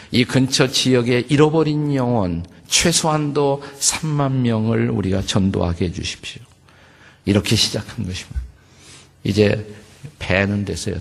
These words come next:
더블은 됐어요. 그죠? 그러니까 이제 또 더 높은 비전에 여러분 도전하셔야 해요. 더, 더, 더 많은 영혼들, 이제 더 많은 영혼들, 잃어버린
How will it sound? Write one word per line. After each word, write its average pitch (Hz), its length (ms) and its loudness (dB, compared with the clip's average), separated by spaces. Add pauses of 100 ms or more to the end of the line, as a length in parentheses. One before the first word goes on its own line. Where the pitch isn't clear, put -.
더블은 95 460 -2
됐어요. 87 360 -10 (120)
그죠? 110 360 -6 (420)
그러니까 85 260 -2
이제 82 380 -2
또 85 320 -4
더 120 160 2
높은 143 400 2
비전에 117 400 0
여러분 90 360 -2
도전하셔야 78 680 -2
해요. 87 140 -18 (440)
더, 110 440 -2
더, 123 360 2
더 - 140 0
많은 160 320 4
영혼들, 90 360 -2 (640)
이제 104 220 4
더 131 120 2
많은 131 360 4
영혼들, 117 340 0
잃어버린 131 540 2